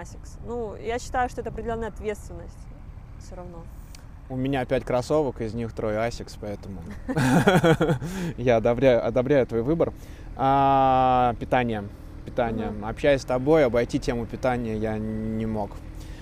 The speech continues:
Speaker 2: А, у тебя в Инстаграме написано, что ты отказалась от сахара и молочки.
Speaker 1: Да, все верно.
Speaker 2: Why?
Speaker 1: Ну, во-первых, первая причина была, э, проблемы с кожей. Ну, то есть, э, я долгое время пыталась там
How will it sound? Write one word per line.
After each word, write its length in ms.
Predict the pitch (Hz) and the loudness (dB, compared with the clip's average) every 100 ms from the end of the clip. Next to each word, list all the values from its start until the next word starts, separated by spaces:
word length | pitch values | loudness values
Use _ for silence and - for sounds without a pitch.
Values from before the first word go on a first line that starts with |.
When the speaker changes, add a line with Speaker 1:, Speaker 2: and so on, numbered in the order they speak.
| - | -10
Speaker 2:
А, 340 | - 120 120 120 | -2 2 4 4
у 60 | |
тебя 160 | 120 170 | 6 6
в 40 | |
Инстаграме 440 | 156 151 139 160 139 | 6 4 4 4 4
написано, 420 | 131 131 196 151 | 0 -2 -2 -2
что 120 | - | -2
ты 120 | 127 | 2
отказалась 580 | 147 120 127 143 151 - | 2 2 2 4 4 2
от 80 | 120 | -2
сахара 380 | - 135 - 123 | -2 -2 0 0
и 40 | |
молочки. 460 | 120 120 127 120 - | 0 2 2 2 -2
Speaker 1:
Да, 220 | 220 202 | -2 -4
все 240 | 208 - 120 | -6 -8 -2
верно. 140 | 120 | 4
Speaker 2:
Why? 340 | 127 123 120 110 - - - - - - - - - - - | 8 8 6 2 -8 -10 -12 -12 -12 -12 -12 -12 -10 -10 -8
Speaker 1:
Ну, 420 | 240 311 370 285 247 | -2 2 4 4 4
во-первых, 500 | 277 - 320 381 349 | 2 4 2 2 -2
первая 220 | 311 311 | 0 0
причина 480 | 320 294 - 330 349 | 0 -4 -6 -4 -2
была, 760 | 330 285 277 285 277 254 240 247 | -2 2 4 4 4 2 0 0
э, 20 | 233 | -2
проблемы 480 | 254 220 277 311 285 | -6 -2 -2 -2 -6
с 80 | |
кожей. 480 | - 254 240 202 180 165 - - | -4 -2 -2 -4 -10 -10 -12 -6
Ну, 120 | 254 | -4
то 140 | 254 269 | 2 2
есть, 280 | 302 - | 0 -4
э, 260 | 269 247 240 | -2 0 0
я 320 | 247 254 254 | 0 2 2
долгое 340 | 233 262 269 247 | 2 2 2 0
время 280 | 254 262 | 0 0
пыталась 460 | 240 - 240 233 233 | -2 0 2 2 0
там 240 | - 220 | -2 -4